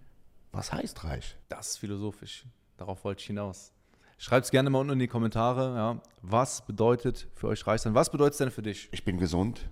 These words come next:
Speaker 2: Ja.
Speaker 1: Ich, äh, kann mir das leisten, was ich eigentlich möchte. Und, äh, ja, glücklich sein und, äh, lachen, Spaß haben.
Speaker 2: Also würdest du sagen, du bist reich?
Speaker 1: Ich bin reich, ja.
Speaker 2: Ja,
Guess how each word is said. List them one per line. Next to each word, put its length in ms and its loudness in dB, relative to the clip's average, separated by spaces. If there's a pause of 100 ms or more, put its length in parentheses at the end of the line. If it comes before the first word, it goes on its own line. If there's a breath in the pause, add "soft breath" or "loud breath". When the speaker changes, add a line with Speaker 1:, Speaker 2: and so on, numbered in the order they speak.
(140)
Speaker 2:
Ja. 80 -20 (2250)
Speaker 1:
Ich, 360 -8
äh, 280 -2 (500)
kann 220 -2
mir 100 4
das 300 2
leisten, 460 0
was 180 0
ich 180 -8
eigentlich 320 -4
möchte. 420 -6 (1800 soft breath)
Und, 400 0
äh, 360 2 (520)
ja, 320 -4
glücklich 360 -4
sein 280 -4
und, 300 -8
äh, 180 -6 (800 soft breath)
lachen, 360 -2
Spaß 360 -4
haben. 340 -2
Speaker 2:
Also 180 -8
würdest 200 -4
du 40 2
sagen, 140 0
du 60 -6
bist 180 -12
reich? 320 -10 (220)
Speaker 1:
Ich 160 -8
bin 120 -4
reich, 380 -10
ja. 560 -8
Speaker 2:
Ja, 160 -10